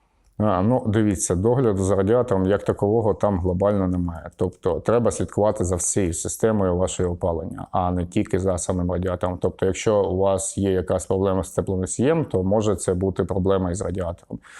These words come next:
Якщо у вас теплоносій чистий, е, то проблем з радіатором не буде абсолютно. Ну і, звісно, є ще такий момент, добавлю, у нас є різні приміщення. Наприклад, у нас є квартира, це звичайне сухе приміщення, у нас є,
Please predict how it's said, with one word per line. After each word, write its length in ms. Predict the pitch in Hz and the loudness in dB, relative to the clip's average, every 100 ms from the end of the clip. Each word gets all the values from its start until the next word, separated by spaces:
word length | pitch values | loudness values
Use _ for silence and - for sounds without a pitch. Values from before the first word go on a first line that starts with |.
| - | -6
Якщо 300 | 104 - 117 | -4 0 2
у 20 | 101 | 4
вас 180 | 98 | 2
теплоносій 520 | - 92 95 95 - 90 | 0 0 0 0 -2 -2
чистий, 840 | - 117 - - 104 95 92 95 | -2 -2 -4 -2 0 0 0 -2
е, 280 | 95 95 98 - | -2 -2 -2 0
то 200 | 98 85 | 0 0
проблем 540 | 92 95 107 107 95 | 0 2 2 2 0
з 140 | 87 | -2
радіатором 720 | 92 95 92 98 98 92 87 87 | -2 0 2 0 0 -4 -4 -4
не 200 | 90 90 | -4 -6
буде 360 | 90 95 92 - | -4 -4 -4 -4
абсолютно. 800 | 87 - - 85 - - - 120 - _ _ _ _ - - 110 | -6 -8 -8 -6 -8 -14 -16 -16 -16 _ _ _ _ -16 -6 0
Ну 180 | 127 123 | 2 2
і, 200 | 120 101 | 2 2
звісно, 480 | 110 123 113 107 | 2 0 0 0
є 200 | 104 107 | 2 2
ще 180 | 104 101 | 0 -2
такий 220 | - - | -2 -2
момент, 280 | 101 101 104 | 0 2 2
добавлю, 540 | 92 95 127 113 107 95 | 2 2 2 2 0 0
у 60 | 101 | 0
нас 400 | 107 113 - 107 | 2 0 0 0
є 180 | 104 | 2
різні 320 | 95 101 98 85 | 2 0 -2 -2
приміщення. 580 | 92 92 92 - 92 | -2 -2 -4 -6 -6
Наприклад, 460 | 92 101 95 98 92 | -2 -2 0 0 -2
у 40 | 98 | 0
нас 280 | 98 90 | 0 -2
є 60 | 95 | -2
квартира, 460 | 107 104 190 214 175 | -2 0 2 2 0
це 320 | - 160 147 | 0 2 2
звичайне 460 | 135 131 135 131 | 0 0 0 0
сухе 320 | 117 110 120 107 | -2 -2 -2 0
приміщення, 600 | 107 104 101 - 101 95 | 0 0 -2 -2 -2 -2
у 100 | 98 | -2
нас 400 | 107 117 - - | 0 0 -2 -4
є, 320 | 98 107 107 | 0 0 0